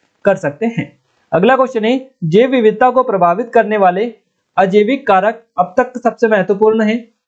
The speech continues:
रिक्त स्थान है, तो भौगोलिक अनुकूलता ये सबसे महत्वपूर्ण कारक है। अगला question है, phosphorus के अणु में कितने परमाणु होते हैं? phosphorus के अणु में चार परमाणु होते हैं। Next question है, निम्न में से कौन सी धातु तन्य नहीं है?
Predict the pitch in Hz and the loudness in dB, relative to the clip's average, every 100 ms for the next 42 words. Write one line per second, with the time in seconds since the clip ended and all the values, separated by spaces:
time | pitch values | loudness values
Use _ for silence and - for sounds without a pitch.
0 | - 175 180 226 233 196 214 233 185 196 | -6 -4 0 0 0 0 -4 -2 2 2
1 | 185 208 254 196 180 190 190 180 214 226 | 2 2 0 0 0 0 0 2 0 -2
2 | - - 196 247 240 - 208 185 185 180 | -8 -6 -2 0 0 0 0 -2 -4 -4
3 | 180 202 170 135 135 _ 165 127 _ _ | -4 -2 -2 -2 -6 _ -6 -6 _ _
4 | _ _ 165 202 254 247 254 277 277 220 | _ _ 0 2 2 0 0 0 2 0
5 | 214 214 202 226 233 247 208 185 214 233 | 0 0 2 2 0 0 0 0 -2 -2
6 | - _ _ - 226 233 226 202 226 254 | -8 _ _ 0 2 2 2 0 2 0
7 | 254 185 175 196 226 214 196 220 233 _ | 2 0 0 2 0 2 0 0 -8 _
8 | _ - 196 190 208 208 254 262 240 220 | _ 0 0 2 2 2 2 2 2 2
9 | 208 226 233 202 196 233 226 190 165 165 | 2 0 0 2 2 2 -2 0 -2 -2
10 | 180 170 196 156 127 131 _ _ _ - | -6 -2 0 0 -4 -8 _ _ _ -4
11 | 190 247 - 262 254 269 240 247 254 233 | -2 0 0 2 2 2 2 2 2 2
12 | 226 247 214 208 214 254 208 214 240 208 | 2 0 0 0 0 0 0 -2 -2 -2
13 | 208 202 196 226 214 | -2 -2 2 2 2